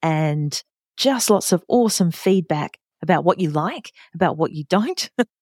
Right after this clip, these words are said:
<laughs> and, you know, how to move forward and how to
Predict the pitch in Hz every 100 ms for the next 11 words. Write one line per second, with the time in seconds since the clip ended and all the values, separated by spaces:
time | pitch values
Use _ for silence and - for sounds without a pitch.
0 | _ _ _ _ 196 208 208 220 - -
1 | _ _ - 262 240 220 269 254 254 -
2 | 311 208 160 180 - 190 196 202 196